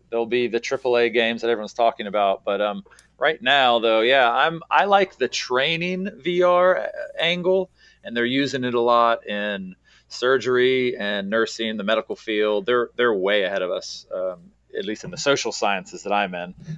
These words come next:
Uh, they're way ahead of us with, with those types of training simulators. Um, and they're using it in therapy as well. Um,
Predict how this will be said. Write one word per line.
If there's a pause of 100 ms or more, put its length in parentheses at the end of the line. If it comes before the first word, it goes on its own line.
Uh,
they're
way
ahead
of
us
with, (180)
with
those
types
of
training
simulators. (520)
Um,
and
they're
using
it
in
therapy
as
well. (400)
Um,